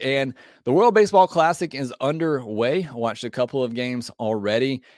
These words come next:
In fact, the Netherlands were on late, um, on Tuesday night,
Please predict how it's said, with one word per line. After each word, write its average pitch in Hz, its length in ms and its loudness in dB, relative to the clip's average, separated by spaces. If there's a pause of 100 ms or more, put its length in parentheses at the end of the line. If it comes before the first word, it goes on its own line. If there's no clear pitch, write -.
(100)
In 107 100 -10
fact, 110 240 -2
the 123 60 -4
Netherlands 139 600 0
were 117 280 -2
on 117 240 -2
late, 117 360 -4 (380)
um, 104 360 -2
on 107 300 -4 (120)
Tuesday 147 440 0
night, 147 300 -2